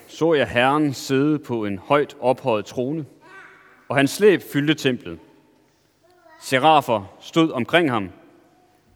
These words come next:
De havde hver seks vinger. Med de to skjulte de ansigtet. Med de to skjulte de fødderne, og med de to fløj de. De råbte til hinanden: "Hellig,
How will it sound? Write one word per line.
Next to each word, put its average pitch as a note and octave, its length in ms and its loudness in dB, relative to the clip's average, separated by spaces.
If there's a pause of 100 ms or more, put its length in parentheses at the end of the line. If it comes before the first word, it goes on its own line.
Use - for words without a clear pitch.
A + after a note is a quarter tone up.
De C#3 100 2
havde D#3 460 4
hver D3+ 460 0
seks - 460 -4
vinger. G#2+ 260 -2 (1300)
Med B2+ 160 0
de D3 100 0
to E3 340 0 (220)
skjulte E3 420 2
de C#3+ 140 2
ansigtet. B2 560 -2 (760)
Med A#2 160 -2
de B2 100 -6
to E3 280 0 (260)
skjulte C#3 420 -2
de A#2+ 120 -4
fødderne, A2 420 0 (720)
og A#2+ 120 2
med A#2+ 120 4
de A#2 80 -4
to D3+ 260 -2
fløj A#2+ 260 -2
de. E2 160 -14 (1500)
De C3 80 0
råbte C#3 360 2
til B2+ 200 -6
hinanden: F#2 460 -6 (680)
"Hellig, F3 480 2